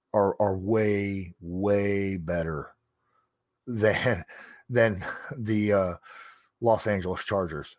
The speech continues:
right? And they, they, they got, they will have to come in with a mindset to stop 'em. And look, the Cowboys, they got embarrassed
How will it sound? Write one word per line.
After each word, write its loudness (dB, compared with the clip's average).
right? 0
And -2
they, 0
they, 0
they 2
got, 2
they 4
will 4
have 2
to -4
come 0
in 0
with -2
a -2
mindset 0
to -10
stop -2
'em. -6
And -4
look, 4
the -10
Cowboys, 4
they 4
got 4
embarrassed -2